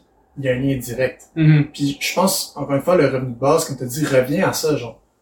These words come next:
Speaker 1: Tu sais, on, on s'attaque pas à la conséquence du problème, mais à la cause même. Genre les choix irrationnels ou même rationnels que les gens font.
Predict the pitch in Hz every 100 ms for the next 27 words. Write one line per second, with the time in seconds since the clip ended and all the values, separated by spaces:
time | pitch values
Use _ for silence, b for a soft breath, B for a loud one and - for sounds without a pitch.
0 | - 160 139 131 127 _ _ _ _ 180
1 | - 143 139 - 185 160 139 - - 156
2 | 147 143 139 156 170 147 - 131 175 165
3 | 123 120 - - 151 143 127 135 131 107
4 | _ _ _ _ _ _ - 131 131 127
5 | - 170 190 151 143 - 139 160 180 139
6 | 185 185 180 233 226 208 254 139 - -
7 | 139 127 151 139 160 151